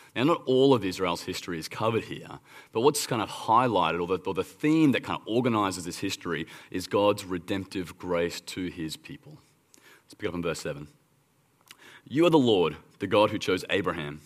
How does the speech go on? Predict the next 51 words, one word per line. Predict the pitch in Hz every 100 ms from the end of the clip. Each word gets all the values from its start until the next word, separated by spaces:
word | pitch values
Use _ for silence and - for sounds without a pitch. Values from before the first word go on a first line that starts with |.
| _
or | - 85
Abram, | 110 80 73 - - -
and | 95 104
brought | 117
him | 135
out | 104 98
of |
Ur | 71 98 98
of | 98 85
the | 92
Chaldeans, | 98 87 87 82 78 85
and | 95
gave | 98 113
him | 139
the | 117
name | 92 90 90
Abraham. | 78 78 78 71 71 - _ _ - - -
You | 95
found | 98 113 127
his | 120
heart | 104 95 87 -
faithful | - 101 104 98
before | 82 - 85
you, | 78 71 71 _ _ - - -
and | 98
made | 98 113
with | 127
him | 101
the | 90
covenant | - - 113 98 76 -
to |
give | 78 95
to | -
his | 123 107
offspring | - - - - - - - -
the |
land | 90 98 104
of | 85
the |
Canaanite, | - - 98 73 67 - - -
the | -
Hittite, | - 110 - 65 - - - -
the | 101
Amorite, | 107 87 67 - - _
the | -
Perizzite, | - 117 101 78 -
the |
Jebusite, | 90 120 117 - 71 - - -
and | 90 82
the |
Girgashite. | 87 113 82 - 73 62